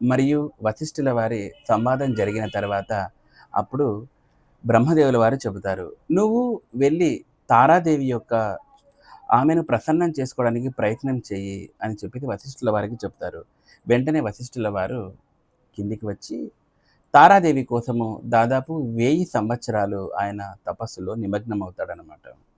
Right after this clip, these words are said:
కానీ తారాదేవి ప్రత్యక్షం అవ్వదు. దీంతో చాలా కోపోద్రికులవుతారు వశిష్ఠుల వారు. వెంటనే తారాదేవికి శాపం పెట్టేస్తాడనమాట. ఏమని అంటే, "నేను ఇంత, అంటే దాదాపు వెయ్యి సంవత్సరాలు తపస్సు చేసినా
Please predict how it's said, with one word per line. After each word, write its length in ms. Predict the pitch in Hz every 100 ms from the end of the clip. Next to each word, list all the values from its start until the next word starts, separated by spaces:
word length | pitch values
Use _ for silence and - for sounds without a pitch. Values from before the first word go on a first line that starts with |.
| _ _ _ _ _ _ 196
కానీ 460 | 202 208 202 180 _ _
తారాదేవి 760 | 139 147 170 170 165 185 202 185
ప్రత్యక్షం 520 | 120 117 123 - 131
అవ్వదు. 380 | 101 98 95 76 - _ _ 123
దీంతో 560 | 123 151 156 131 117 - _ _ _ -
చాలా 340 | 120 147 160 147 _
కోపోద్రికులవుతారు 1080 | 113 120 165 156 - 113 101 101 98 98 95 104
వశిష్ఠుల 420 | 101 113 - 98
వారు. 360 | 95 92 87 - _ _ 98
వెంటనే 500 | 98 123 131 120 - _ _ _ 113
తారాదేవికి 840 | 107 131 143 135 131 202 302 311 - _ _
శాపం 400 | - 113 117 170
పెట్టేస్తాడనమాట. 920 | 123 104 107 - 101 98 98 95 95 85 104
ఏమని 360 | 107 131 135
అంటే, 380 | 110 101 165 240 226 _ _ _ _ _ _ _ _ _ _ -
"నేను 380 | 151 185 202 196
ఇంత, 480 | 147 156 180 185 175
అంటే 360 | 160 131 139
దాదాపు 420 | 160 170 170 175 156
వెయ్యి 240 | 143 151
సంవత్సరాలు 380 | 143 156 156 175
తపస్సు 380 | 160 139 156 135
చేసినా 400 | 131 131 120